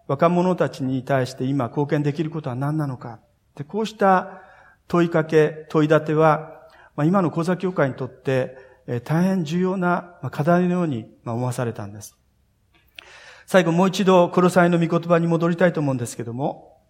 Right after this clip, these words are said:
今日の箇所でパウロが語っていることを一言で言うならば、愛という装いを身にまといなさいっていうことですよね。愛という要素、愛において成長し、しようではないか。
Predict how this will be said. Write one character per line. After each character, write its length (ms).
今 220
日 100
の 140
箇 60
所 100
で 140
パ 160
ウ 40
ロ 100
が 100
語 240
っ 80
て 100
い 20
る 80
こ 100
と 100
を 20
一 180
言 200
で 120
言 120
う 20
な 140
ら 100
ば、 320
愛 300
と 140
い 140
う 100
装 440
い 140
を 600
身 140
に 360
ま 140
と 140
い 80
な 100
さ 180
い 40
っ 20
て 220
い 40
う 20
こ 100
と 100
で 80
す 80
よ 80
ね。 240
愛 220
と 140
い 180
う 20
要 200
素、 180
愛 200
に 100
お 80
い 40
て 100
成 220
長 160
し、 260
し 180
よ 100
う 40
で 80
は 100
な 100
い 60
か。 220